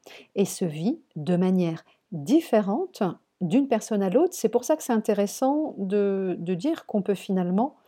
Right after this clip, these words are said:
construire sa propre définition de l'équilibre. Il y a, il y a une, euh, définition, euh, que j'ai trouvée particulièrement intéressante, euh, il y a quelques années. Euh, je l'avais trouvée dans un petit livre pratique,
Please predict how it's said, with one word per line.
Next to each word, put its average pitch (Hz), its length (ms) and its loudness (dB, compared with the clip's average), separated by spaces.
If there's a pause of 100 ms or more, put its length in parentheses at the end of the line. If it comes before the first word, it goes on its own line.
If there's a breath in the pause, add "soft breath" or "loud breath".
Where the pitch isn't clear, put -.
(380 soft breath)
construire 247 840 2 (260 soft breath)
sa - 240 0
propre 247 460 2
définition 208 920 2 (460)
de 165 140 2
l'équilibre. 156 600 -2 (540 loud breath)
Il 214 60 6
y - 20 12
a, 214 80 10
il 202 80 0
y 240 60 10
a 247 40 10
une, 247 160 8
euh, 220 840 2
définition, 262 920 2 (500 loud breath)
euh, 180 420 2
que - 160 -2
j'ai 185 160 2
trouvée 185 380 2
particulièrement 185 760 -4
intéressante, 185 840 -4
euh, 160 260 -4
il 156 160 -8
y 160 60 -4
a 156 40 -8
quelques 175 400 -4
années. 190 640 0
Euh, 180 760 -4
je 165 120 -4
l'avais 170 160 -4
trouvée 190 240 -4
dans 185 180 -4
un 165 60 -2
petit 262 420 -2
livre 214 220 0
pratique, 202 760 -4